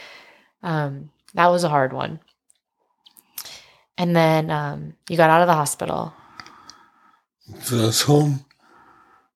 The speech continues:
Speaker 2: for five days.
Speaker 1: Home for five days and, and
Speaker 2: Uh,
Speaker 1: not getting better.
Speaker 2: It's, like, summer. It was also outside.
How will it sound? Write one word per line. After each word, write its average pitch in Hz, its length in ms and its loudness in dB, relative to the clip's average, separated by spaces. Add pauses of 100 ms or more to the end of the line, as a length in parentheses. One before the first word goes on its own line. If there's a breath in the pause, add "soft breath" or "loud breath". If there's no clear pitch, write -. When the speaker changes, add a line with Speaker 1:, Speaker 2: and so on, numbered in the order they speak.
Speaker 2:
for - 260 0
five 120 640 2
days. 104 460 -6 (160)
Speaker 1:
Home 196 180 0
for 202 120 4
five 165 220 0
days 151 200 -2
and, 139 300 -6
and 151 140 -2
Speaker 2:
Uh, 120 220 4
Speaker 1:
not 190 300 2
getting 135 220 -2
better. - 360 -4 (880)
Speaker 2:
It's, 143 280 0
like, 131 120 2
summer. 120 540 2
It 113 80 -2
was 110 160 0
also 110 380 -2
outside. 104 340 -8